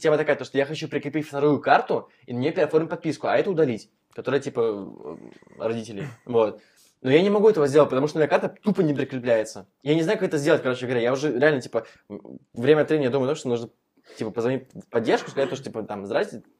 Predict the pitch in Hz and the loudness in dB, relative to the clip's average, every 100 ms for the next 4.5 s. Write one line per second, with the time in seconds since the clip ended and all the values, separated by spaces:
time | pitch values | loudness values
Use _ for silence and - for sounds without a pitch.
0 | - 113 107 190 135 - - 107 127 135 | -6 -4 -2 0 -2 -6 -14 -8 -6 -6
1 | 135 - 110 104 - - _ _ 120 147 | -8 -6 -6 -6 -10 -18 _ _ -2 0
2 | 139 208 269 165 156 175 202 151 - 123 | 2 0 -6 -6 -4 -2 0 -2 -6 -10
3 | - 156 135 123 113 135 254 196 107 143 | -2 -2 -2 -6 -4 -4 -4 -4 -4 -4
4 | 180 135 120 104 | -6 -4 -4 -6